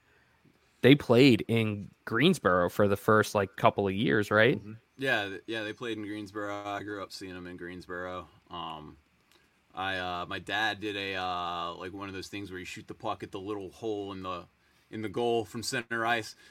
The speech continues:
Speaker 3: Fucking scored it, so, uh, I have a signed jersey from the, like, the whole, like, original team.
Speaker 1: Oh, that's
Speaker 2: Nice.
Speaker 1: sick.
Speaker 3: Yeah.
Speaker 2: That's really sick.
Speaker 3: Yeah.
Speaker 1: So d-, I guess share some of those memories, 'cause it's not like a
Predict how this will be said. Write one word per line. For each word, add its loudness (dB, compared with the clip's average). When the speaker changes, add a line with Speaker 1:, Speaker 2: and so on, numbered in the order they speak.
Speaker 3:
Fucking -4
scored -2
it, -6
so, -2
uh, -2
I 0
have -2
a -6
signed -4
jersey -6
from -12
the, -8
like, -12
the -14
whole, -8
like, -8
original -10
team. -12
Speaker 1:
Oh, 4
that's 2
Speaker 2:
Nice. 4
Speaker 1:
sick. -2
Speaker 3:
Yeah. 0
Speaker 2:
That's 0
really 2
sick. -4
Speaker 3:
Yeah. -4
Speaker 1:
So 6
d-, -2
I 8
guess 6
share 8
some 2
of 2
those 2
memories, 0
'cause 6
it's 0
not 6
like 6
a 6